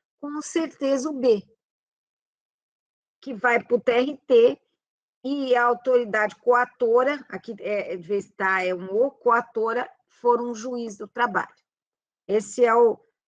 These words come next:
a, é, representa mais de oitenta por cento dos M S, quando a autoridade compe-, coatora for juiz da vara do trabalho.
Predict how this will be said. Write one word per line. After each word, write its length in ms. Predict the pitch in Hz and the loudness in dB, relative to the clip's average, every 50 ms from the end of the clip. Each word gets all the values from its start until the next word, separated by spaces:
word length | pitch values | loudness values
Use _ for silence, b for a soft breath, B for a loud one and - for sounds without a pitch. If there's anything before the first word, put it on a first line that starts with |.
| _ _ _ | _ _ _
a, 100 | - 196 | -4 -4
é, 360 | 202 190 180 190 196 185 170 | -4 -2 -4 -4 -6 -6 -8
representa 880 | 180 190 202 220 226 220 - 226 233 226 214 185 226 220 226 214 - 220 | -8 -6 -4 -4 -4 -4 -2 0 0 0 0 -4 -8 -10 -8 -6 -6 -4
mais 280 | 208 226 233 254 269 233 | -2 0 -2 -2 -2 -2
de 80 | 269 | -4
oitenta 500 | 269 277 269 - 262 240 233 240 - 247 | -4 -4 -4 -4 -4 -4 -4 -4 -6 -8
por 180 | 240 - - 214 | -8 -10 -14 -16
cento 400 | - - - 214 208 202 - - | -12 -10 -10 -8 -8 -10 -12 -12
dos 200 | 214 208 196 180 | -10 -10 -6 -4
M 240 | 214 208 220 240 254 | -2 -2 -2 -2 -2
S, 600 | 247 214 202 226 233 - - 240 - - - _ _ _ _ _ _ _ _ | 0 0 0 -2 -4 -6 -14 -20 -20 -20 -20 _ _ _ _ _ _ _ _
quando 260 | - 226 226 240 226 | 2 2 2 4 4
a 40 | 214 | 2
autoridade 720 | 233 226 226 - 233 208 226 208 185 202 185 185 190 - - | 2 2 0 0 -2 -2 -2 -4 -2 -2 -2 -2 -2 -6 -12
compe-, 480 | _ 233 226 226 185 - 247 240 - - _ _ _ _ _ _ | _ -10 -10 -6 -2 0 0 0 0 -4 _ _ _ _ _ _
coatora 720 | - 240 247 254 277 269 - _ 220 208 208 208 214 220 | 2 4 6 6 4 2 -2 _ -4 -2 -2 -2 -2 -2
for 460 | 208 - - - 208 208 202 208 208 - _ _ _ _ | -4 -6 -10 -6 -4 -2 -2 -2 -4 -6 _ _ _ _
juiz 520 | _ - 220 226 220 214 202 208 214 202 - | _ -8 -6 -6 -4 -4 -6 -6 -8 -10 -6
da 160 | - 196 202 | -2 -2 -2
vara 460 | 202 185 160 175 180 190 190 185 185 | -2 -2 -2 -2 -2 0 0 -2 -4
do 100 | 180 180 | -6 -8
trabalho. 440 | 180 - - 214 208 - - - - | -8 -4 -4 -4 -4 -4 -8 -10 -12